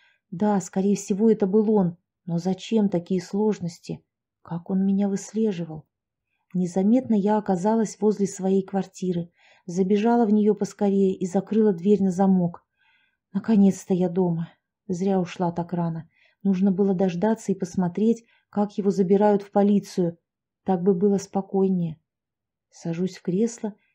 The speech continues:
и закрываю глаза. Почему-то совсем нет сил. Вся эта история вымотала меня и опустошила.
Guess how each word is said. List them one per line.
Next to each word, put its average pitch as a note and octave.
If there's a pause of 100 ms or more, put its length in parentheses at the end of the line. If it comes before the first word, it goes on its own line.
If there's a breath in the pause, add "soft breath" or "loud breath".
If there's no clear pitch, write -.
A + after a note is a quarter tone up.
(160)
и F#3
закрываю F3
глаза. E3+ (720)
Почему-то G#3
совсем G3
нет F3
сил. E3+ (500)
Вся -
эта G3+
история A3
вымотала G#3+
меня E3+
и F#3
опустошила. F3+